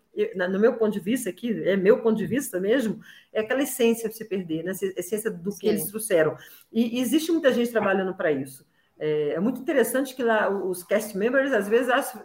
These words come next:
Speaker 1: eu acho que eles percebem que o Walt Disney vai passar ali, sabe? E falar com
Speaker 2: <laughs>
Speaker 1: eles, porque é muito louco, né? É muito doido. Mas o trabalho incessante que eles têm ali é de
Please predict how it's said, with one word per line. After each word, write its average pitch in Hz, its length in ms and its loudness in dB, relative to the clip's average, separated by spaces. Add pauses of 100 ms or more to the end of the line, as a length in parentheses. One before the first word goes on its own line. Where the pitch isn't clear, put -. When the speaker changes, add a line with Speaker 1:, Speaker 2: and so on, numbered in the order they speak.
(140)
Speaker 1:
eu 208 140 -2 (100)
acho 226 160 -2
que 277 60 -6
eles 240 140 -8
percebem 240 420 -2
que 226 100 -6
o 302 120 -2
Walt 262 160 2
Disney 254 160 0
vai 269 80 0
passar 320 260 -2
ali, 247 180 0
sabe? 175 300 -2 (320)
E 214 80 0 (140)
falar 302 300 8
com 262 100 6
Speaker 2:
<laughs> - 20 8
Speaker 1:
eles, 226 220 6
porque 269 260 4 (420)
é 403 60 0
muito 269 320 2
louco, 226 380 2
né? 190 180 -4 (320)
É 220 80 -4
muito 196 240 -4
doido. 233 340 2
Mas 208 140 -2
o 226 60 -6
trabalho 220 580 2
incessante 226 680 0
que - 80 -8
eles 180 160 -6
têm 156 220 -6
ali 240 340 -2
é 160 140 0
de 156 140 -8